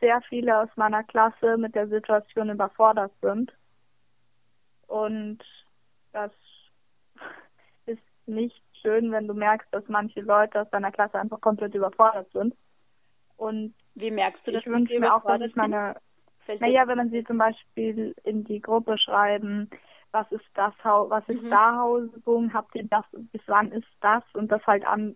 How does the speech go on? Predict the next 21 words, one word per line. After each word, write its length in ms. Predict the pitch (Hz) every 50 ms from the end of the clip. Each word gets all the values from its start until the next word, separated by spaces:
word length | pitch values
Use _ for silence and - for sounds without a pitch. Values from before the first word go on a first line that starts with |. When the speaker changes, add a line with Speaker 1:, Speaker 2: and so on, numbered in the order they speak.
| _ -
Speaker 1:
je-, 460 | - 214 208 208 214 214 - - -
jede 480 | 196 214 214 220 226 214 220 220 202
Woche 420 | 202 214 233 233 - - 233 208 -
einmal 580 | - 208 208 220 214 208 208 208 214 208 196
oder 300 | 190 185 185 185 180 180 180
so. 280 | 185 180 190 208 226 _ _ - - - - - - 208
Speaker 2:
Ja, 300 | 208 202 196 196 202 - -
ja. 200 | - 202 190 - - - - - - _ _ _ _ _ _ _
Okay. 220 | - 196 196 196 202
Speaker 1:
Und 340 | 208 220 214 214 214 214 - _ _
Speaker 2:
Ja. 140 | - 190 196 202
Speaker 1:
man 160 | 196 - - _ _ _ _ _ _ _ _ _
Speaker 2:
Also 220 | - 208 208 202 220
du 180 | - 247 233
wünschst 260 | 226 233 226 226 - -
dir, 80 | 240
dass 180 | 208 208 202 -
die 120 | - 196 180
Schulen 320 | - 214 208 214 202 190
wieder 260 | 185 185 190 180 -
aufmachen 640 | - 185 185 - 208 190 185 175 - - - 180 175